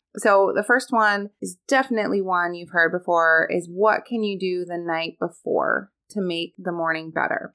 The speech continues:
And even just think of what you may already do and how you can build on that. So whether it is if you have school age kids and it is doing something with the lunches, like I do lunches in the morning.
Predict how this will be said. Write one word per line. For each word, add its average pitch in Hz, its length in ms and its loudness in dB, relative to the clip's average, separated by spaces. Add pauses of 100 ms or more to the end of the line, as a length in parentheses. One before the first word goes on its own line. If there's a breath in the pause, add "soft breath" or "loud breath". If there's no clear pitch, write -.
And 247 200 0
even 381 260 2
just 359 200 -4
think 247 200 0
of 220 120 0
what 214 160 2
you 202 160 -2
may 202 160 -4
already 180 640 0
do 170 320 -2
and 180 180 -6
how 185 180 -6
you 180 140 -6
can 170 180 -10
build 180 260 2
on - 200 -2
that. - 260 -4 (360)
So 196 760 2 (100)
whether 185 500 2
it 185 280 0
is 180 580 -6 (260)
if 196 200 -8
you 175 100 -8
have 185 100 -12
school 262 320 -6
age 240 280 -6
kids 214 380 -4
and 190 140 -4
it - 140 -8
is 208 240 2
doing 214 280 -4
something 196 480 -4
with 214 140 -14
the 220 60 -4
lunches, 208 520 -4
like 196 160 -6
I 254 200 0
do 311 200 0
lunches 214 360 -4
in 208 100 -10
the 196 60 -8
morning. 190 520 -8